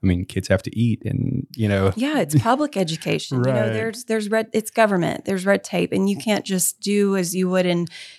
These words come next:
Speaker 2: in any other field where it's corporate monies. That's
Speaker 1: Right.
Speaker 2: not what's happening here.
Speaker 1: Absolutely. So what qualifies for a grant? So at the time of recording this, th-, this year's grant process, the
Speaker 2: Mm-hmm.
Speaker 1: application process is already over. But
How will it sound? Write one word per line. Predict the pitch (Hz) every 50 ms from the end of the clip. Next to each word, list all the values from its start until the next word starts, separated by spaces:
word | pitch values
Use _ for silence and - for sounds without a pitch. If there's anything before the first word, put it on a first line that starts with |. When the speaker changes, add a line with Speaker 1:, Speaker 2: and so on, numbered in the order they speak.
| _ _ -
Speaker 2:
in | 196 190
any | - 202 202 196 202 -
other | 180 190 185 190 185 180 180 - - -
field | - - 214 214 190 175 170 170 170 180 185 _ _ _ _ _ _ _ _ _ _ -
where | - - 185 185 196 190 180 175 -
it's | - 185 - -
corporate | - - - 214 202 - - -
monies. | 190 185 175 160 151 - - 185 - - -
That's | 170 175 165 - - -
Speaker 1:
Right. | 185
Speaker 2:
not | 180 170 - - -
what's | 175 - - -
happening | - 170 - - - 165 156 156
here. | 170 165 - - _ _ -
Speaker 1:
Absolutely. | 98 90 90 - 95 - 90 90 - - - - _ _
So | - 131 127
what | 117 117 131 156 185 202 - -
qualifies | - - - 120 113 113 110 101 - - 98 92 90 87
for | - - - 92 87
a | 85
grant? | - 90 90 90 - -
So | - 92 92 95 95 - - - _ _ _ - - _ _ _ -
at | 117 113 113
the | 110
time | - 151 160
of | 143 127
recording | 117 - 123 117 110 101
this, | 95 92 90 -
th-, | - 107 - - _ -
this | 113 113 110 123 123 - -
year's | 120 113 101 -
grant | - 104 98 - - -
process, | - 101 92 90 - - - 90 85 -
the | - - 90 90 -
Speaker 2:
Mm-hmm. | - 95
Speaker 1:
application | 104 110 92 90 92 - 123 120 - 110 95
process | - 95 90 90 - - - -
is | 95
already | - - 104 101 92 92 -
over. | - 95 92 95 - -
But | - - 98